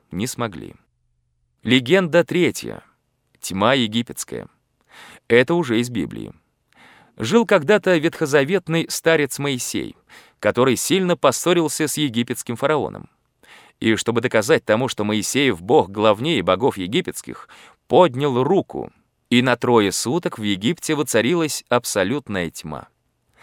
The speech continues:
И, наконец, легенда четвертая. Осада Трои. Древнегреческий поэт Гомер создал героическую поэму "Илиада", в которой рассказано, как греки во главе с царем Микен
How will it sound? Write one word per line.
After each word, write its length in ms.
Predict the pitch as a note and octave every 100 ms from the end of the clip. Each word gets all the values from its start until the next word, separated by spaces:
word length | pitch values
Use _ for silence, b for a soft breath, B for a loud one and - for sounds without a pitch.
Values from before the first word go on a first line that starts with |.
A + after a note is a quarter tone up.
| B B B B B -
И, 140 | F#3+
наконец, 480 | F#3+ F3 E3 G3 -
легенда 460 | D3+ C3 D#3 E3+ D#3
четвертая. 680 | D#3+ C#3 F3 A2 C#2+ A#1 - _ _ _ -
Осада 580 | F#2+ - A2+ B2 A#2 A2
Трои. 520 | - G2+ A2 D2 G1+ _ _ _ _ _ _ _ _ _
Древнегреческий 800 | F2 D3 E3 C#3+ F#3+ D3+ - C3+
поэт 320 | B2 B2 A#2
Гомер 420 | A2 A#2+ C3 F2+
создал 420 | - B2 A2 D#3+ F#3
героическую 600 | C#3+ D3+ F3 D3+ - B2
поэму 360 | A2+ C#3+ C3+
"Илиада", 460 | B2 C3+ B2+ - - -
в 80 |
которой 340 | - F2 D#3 E3
рассказано, 640 | D3+ - F3 F#2+ C2 C2
как 240 | - A2
греки 460 | F2 G2 G#2 - C#3
во 160 | A#2+ F#2+
главе 260 | F#2+ A2+
с 60 | E3+
царем 360 | - G#2+ A#2+ A2
Микен 400 | G#2+ - G#2